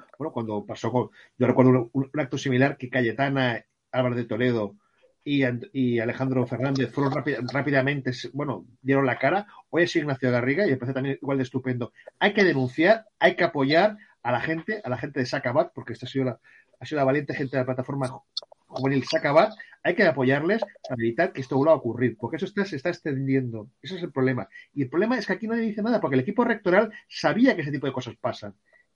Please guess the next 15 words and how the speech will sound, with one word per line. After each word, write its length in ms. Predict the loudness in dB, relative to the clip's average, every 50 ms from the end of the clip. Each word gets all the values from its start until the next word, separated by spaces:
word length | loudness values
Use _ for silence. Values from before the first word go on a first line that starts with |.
| _ -10
Y 160 | -10 -10 -6
son 300 | -2 0 0 0 0 -4 -8
incapaces, 540 | -8 -4 -4 -2 -2 0 -2 -2 -4 -6 -4
porque 180 | -4 -4 -2
no 60 | -2
tienen 160 | 0 0 0 0
ningún 180 | -2 -4 -4
tipo 160 | -4 -2 0
de 60 | 2 4
voluntad 360 | 4 4 2 2 2 0 0 0 0
desde 180 | -2 0 0 -2
hace 260 | -2 -2 -4 -6 -2 2
años, 400 | 2 2 4 2 0 -2 -4 _ _ _ _ _ -8
de 80 | -4 0
pararlo. 540 | 2 4 4 4 4 2 -2 -8 -10 -12